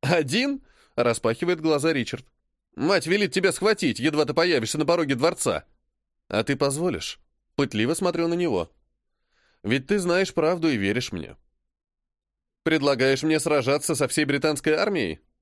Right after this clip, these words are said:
Мрачнеет принц. «До такого не дойдет», усмехаюсь. «Выбей мне разрешение выступить на заседании, а уж потом пусть хватают». «Ты безумец, Сеня»,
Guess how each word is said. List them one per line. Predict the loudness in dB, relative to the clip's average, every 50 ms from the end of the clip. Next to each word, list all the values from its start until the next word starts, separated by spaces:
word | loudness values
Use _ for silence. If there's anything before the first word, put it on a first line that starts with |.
| _ _
Мрачнеет | -2 0 0 0 0 -2 -2 -2 -2 -2 -2
принц. | -2 -2 -2 -2 -4 -6 -10 -12 _ _ _ _ _ _ _ _ _ _ -8
«До | -4 -4 -2
такого | 0 0 0 0 0 0 0
не | 0 0
дойдет», | 2 2 2 2 0 -2 -4 -4 -10 -20 _ _
усмехаюсь. | -8 -4 -4 -4 -4 -2 -2 -2 -2 -2 -4 -8 -12 _ _ _ _ _ _ _ _ _ _ _ _ _ _ _ _ _ _ _ -8
«Выбей | -6 -2 -2 0 0 0 0 0 0
мне | 2 2 2
разрешение | 2 0 0 0 -2 -2 -2 0 0 0 0 0 0 0 0
выступить | 0 0 -2 -2 -2 -4 -6 -6 -4 -2
на | -2 -2
заседании, | -2 -2 -4 -4 -4 -4 -2 -2 -2 -2 -2 -2 -4 -4 -6 -8
а | -6 -2 -2
уж | -2 0 0
потом | -2 -2 0 0 -2 -2 -2 -2
пусть | -2 -4 -4 -4 -4
хватают». | -4 -4 -4 -4 -4 -4 -4 -4 -6 -8 -10 _ _ _ _ _ _ _ _ _ _ _ _ _ _ _ _ _
«Ты | -6 -2 -2 0 0
безумец, | 0 0 0 0 2 2 2 2 2 2 0 0
Сеня», | -2 0 0 -2 -2 -4 -8